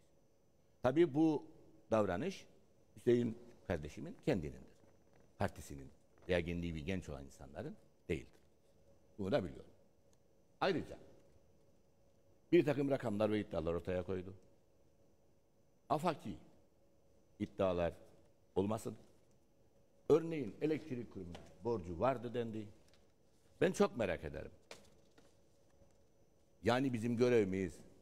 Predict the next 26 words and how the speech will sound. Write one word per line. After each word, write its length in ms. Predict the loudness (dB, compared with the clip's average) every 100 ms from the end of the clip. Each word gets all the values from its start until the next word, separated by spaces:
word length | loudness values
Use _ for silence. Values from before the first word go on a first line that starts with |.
| 0
her 120 | 0
para 240 | 2 2
isteyene 280 | 2 0 -4
Gönyeli'nin 280 | -2 -4 -6
parasını 400 | -6 -6 -6 -10
vermektir. 420 | -8 -6 -8 -12 -20 -20 _ _ _ _ _ _ 0
Merkezi 440 | 0 2 0 2
hükümetin, 600 | 0 -2 -2 0 -2 -2 -8 -20 -20 _ _ 2
sorumlu 360 | 2 4 2
olduğunuz 240 | 2 2 -4
hükümetlerin 640 | -4 -2 -2 0 -2 -2 -8 -20 -20 -20 -20 _ 2
sorumluluğunda 600 | 4 4 2 -2 2 4
olan 300 | 4 0 -8 -14 -20 -20 -20 -20 -20 _ _
ve 40 | -4
sizden 380 | -2 2 2 2
kaynaklanan 720 | -4 -2 -2 -2 -4 -4 -10 -16 -20 _ _ _ _ _
paraların 420 | 0 2 0 0 0
Gönyeli 280 | 0 0
tarafından 340 | -2 -4 -4 -4
ödenmesi 380 | -4 -4 -8 -4
doğru 220 | -4 -2
değildir. 300 | -6 -8 -12 -16 -20 -20 _ 2
Bazılarından 600 | 2 4 0 0 -2 -6 0
aldığınız 480 | 0 2 0 0 -4 -12 -20
Hüseyin 280 | -6 -4 0
kardeşim, 380 | -2 -2 -8